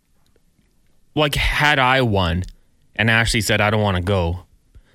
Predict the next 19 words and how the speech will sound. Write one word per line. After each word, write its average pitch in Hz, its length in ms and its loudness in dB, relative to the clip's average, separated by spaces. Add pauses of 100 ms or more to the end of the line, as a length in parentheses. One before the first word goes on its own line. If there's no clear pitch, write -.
(260)
like, 107 200 0
maybe 110 320 0
I'd 107 140 -2
talk 101 240 -2
to 101 80 -2
Hernan 98 340 0
Salas. 95 540 -4 (340)
He's 110 180 -4
been 110 100 0
a 104 60 0
Niners 101 320 0
fan 101 240 -2
for 98 120 -4
as 90 100 -2
long 95 200 0
as 92 100 -2
I've 87 120 -4
known 95 220 -2
him. 131 160 -2